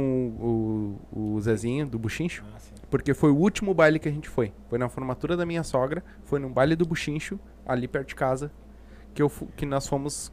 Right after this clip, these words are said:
Speaker 1: que é antes da minha esposa engravidar da minha filha. Faz sete anos atrás. E aí, cara, ele, o meu cunhado veio por causa da formatura da minha sogra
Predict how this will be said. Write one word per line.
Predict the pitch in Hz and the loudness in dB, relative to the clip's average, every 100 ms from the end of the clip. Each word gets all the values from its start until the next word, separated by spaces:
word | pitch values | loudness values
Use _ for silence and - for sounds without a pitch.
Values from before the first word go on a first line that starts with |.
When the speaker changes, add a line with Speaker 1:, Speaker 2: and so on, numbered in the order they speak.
| - | -2
Speaker 1:
que | 127 | 2
é | 117 120 | 2 2
antes | 123 127 - | 0 -2 -2
da | 143 | 0
minha | 135 131 131 | 2 2 0
esposa | 123 - 135 131 | 0 4 4 4
engravidar | 135 135 131 131 | 2 2 4 4
da | 131 | 4
minha | 139 | 0
filha. | 139 123 104 - - - - | 0 0 -2 -6 -18 -20 -12
Faz | - 98 | -8 -6
sete | - - 107 110 - | -6 -6 -6 -6 -4
anos | 110 107 107 | -4 -4 -8
atrás. | 107 - - - - - - - - - - | -8 -10 -12 -16 -18 -18 -18 -18 -20 -18 -6
E | 135 143 | 6 8
aí, | 143 139 139 147 180 | 10 8 4 0 0
cara, | - 143 113 - - | 6 8 8 4 0
ele, | 131 139 143 143 143 143 143 139 - - - - | 2 4 4 2 2 2 2 0 -4 -16 -20 -6
o | 156 | 4
meu | 156 | 6
cunhado | 160 165 143 143 143 | 6 4 4 4 2
veio | 131 135 160 | 4 4 2
por | - | 0
causa | 120 | -2
da | 120 | 0
formatura | - 120 117 120 | -2 -4 -2 -2
da | 123 | -2
minha | 131 | -2
sogra | 143 143 147 180 | -2 -2 -2 -4